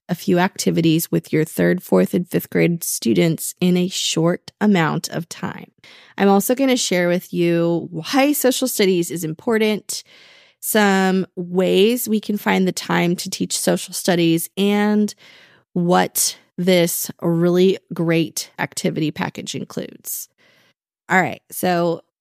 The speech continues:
first off, why does social studies even matter? Well, coming from somebody who is having a podcast about being a social studies teacher, it is so, so important. It should not just be emphasized in middle school and high school. It needs to start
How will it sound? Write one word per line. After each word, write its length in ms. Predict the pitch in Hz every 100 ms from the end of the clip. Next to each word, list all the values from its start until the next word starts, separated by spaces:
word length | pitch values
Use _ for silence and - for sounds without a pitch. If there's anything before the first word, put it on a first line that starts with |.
| -
first 400 | - 320 339 -
off, 340 | 170 170 175
why 500 | 170 180 180 202 214 -
does 220 | 185 180
social 320 | - 180 -
studies 360 | 190 170 165 165
even 200 | 165 160
matter? 320 | 143 - 196 170
Well, 240 | 226 196 - _ -
coming 400 | - 254 254 262
from 220 | - 240
somebody 420 | 247 220 214 208
who 240 | 214 247 208
is 320 | 202 208 - -
having 500 | - - 226 233 220
a 60 |
podcast 600 | 208 185 170 185 165 - -
about 480 | 175 175 190 226 190
being 280 | 190 165 165
a 40 |
social 320 | - 175 165
studies 320 | 165 143 135
teacher, 420 | - 151 - 196 269 - - - -
it 120 | 208
is 220 | 220 220
so, 640 | - - 392 415 440 453 427
so 320 | - 349 311
important. 440 | 226 214 175 - -
It 180 | 190
should 220 | - - 240
not 240 | 247 226
just 300 | 220 220 -
be 180 | 202 175
emphasized 600 | 185 185 - 175 170 -
in 120 | 190
middle 200 | 190 180
school 260 | 175 - 170
and 100 | 175
high 120 | 180
school. 220 | - -
It 160 | - 202
needs 400 | 190 190 202 214
to 120 | 240
start 340 | 220 180 185